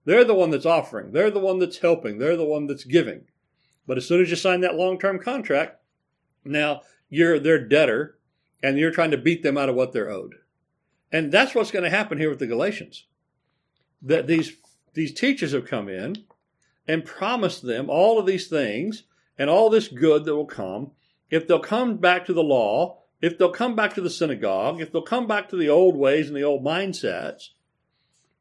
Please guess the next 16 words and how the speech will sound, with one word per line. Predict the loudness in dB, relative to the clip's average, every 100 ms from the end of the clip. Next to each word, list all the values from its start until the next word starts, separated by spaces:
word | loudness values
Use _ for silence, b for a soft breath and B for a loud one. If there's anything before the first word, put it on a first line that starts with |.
| _
But | -2 0
then | 0
the | 2
moment | 2 2 2
they | 0
agree, | 2 0 0 0 -4 -8 _ _ _ _ _ _ _
why, | -2 -2 2
they're | 2
no | 4 4
longer | 4 2 0 -2 -2 -4 _ _ _
the | -2
pretty | 2 2
girl | 4 4
to | 2
be | 0 -2
pursued. | -4 -2 2 4 4 2